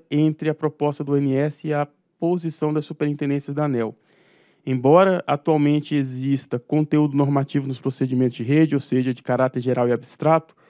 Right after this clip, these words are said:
com a reestruturação, esse conteúdo deverá ser retirado dos procedimentos de rede e incluído em regulamento, ou seja, em resolução normativa,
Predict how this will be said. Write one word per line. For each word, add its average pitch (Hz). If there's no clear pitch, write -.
com 147
a 131
reestruturação, 143
esse 160
conteúdo 156
deverá 147
ser 139
retirado 160
dos 143
procedimentos 131
de 123
rede 151
e 170
incluído 160
em 151
regulamento, 143
ou -
seja, 139
em -
resolução 185
normativa, 156